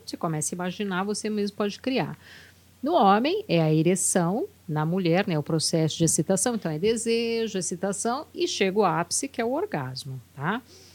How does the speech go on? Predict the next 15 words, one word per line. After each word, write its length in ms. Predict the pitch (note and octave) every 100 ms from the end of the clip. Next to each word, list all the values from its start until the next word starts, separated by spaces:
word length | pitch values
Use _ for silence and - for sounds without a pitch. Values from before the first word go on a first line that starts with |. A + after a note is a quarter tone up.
| - - - -
Então, 260 | C4 E4+ B3+
muitas 540 | F#3+ E4+ G#4+ B3+ E3+
das 340 | F3 G#3 B3
disfunções, 800 | D#3+ F#3+ D4+ - F3 C#3+ G#3 G3+
como 360 | - F3 F#3 G3+ -
quando 320 | G3 F3+ F#3+
uma 220 | E4 F4+
dessas 440 | G#3+ F#3 - E3+ -
partes 600 | - E3 E3 D3+ - C#3
não 220 | E3 G3
funcionam 720 | G3+ F3+ E3 - F3+ E3 D3+
bem, 340 | D3 F3 E3 D3 -
ou 220 | A#3 C#4+
o 40 |
desejo, 960 | A3 F3 C#3 C#3+ E3 E3 D#3 C#3 D3